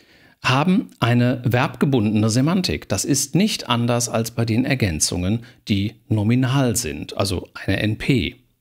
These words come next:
Die semantische Rolle der Präpositionalphrase, in dem Fall unter Vorurteilen, wird also vom Verb zugewiesen.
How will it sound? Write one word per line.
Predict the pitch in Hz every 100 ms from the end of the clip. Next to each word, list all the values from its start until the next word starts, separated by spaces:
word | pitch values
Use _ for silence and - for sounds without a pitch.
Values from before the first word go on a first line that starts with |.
| _ _
Die | - 120
semantische | 123 113 117 123 110
Rolle | 80 90 110 202 247
der | 170 185
Präpositionalphrase, | 185 - 147 143 147 139 - 127 120 135 - 127 151 185
in | 139
dem | 110 98
Fall | - 90 92 -
unter | 147 139 123
Vorurteilen, | - 156 107 - 87 95 175 117
wird | 123 -
also | 120 120 147
vom | - 147 131
Verb | 87 90 - _ _ -
zugewiesen. | - 160 135 113 85 80 92